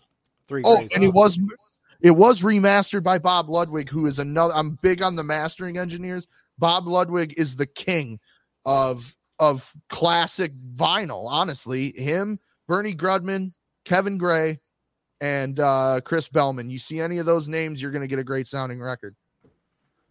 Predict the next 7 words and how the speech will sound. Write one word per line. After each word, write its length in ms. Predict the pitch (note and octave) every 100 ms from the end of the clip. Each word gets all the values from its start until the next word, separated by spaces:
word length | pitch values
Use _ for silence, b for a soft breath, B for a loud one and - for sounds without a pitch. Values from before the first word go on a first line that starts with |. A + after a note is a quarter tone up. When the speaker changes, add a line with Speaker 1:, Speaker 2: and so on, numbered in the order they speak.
| _ _ _ _ _
Speaker 1:
So 160 | -
what 140 | B2 F2+
you're 100 | G2+
saying 440 | - C3 G2 F2+ E2
is 140 | E2+ _ _ _ _ _ _ _ _
Speaker 2:
Buy 360 | C3 G3 G3+ G3
this. 500 | E3 E3+ C#3+ - -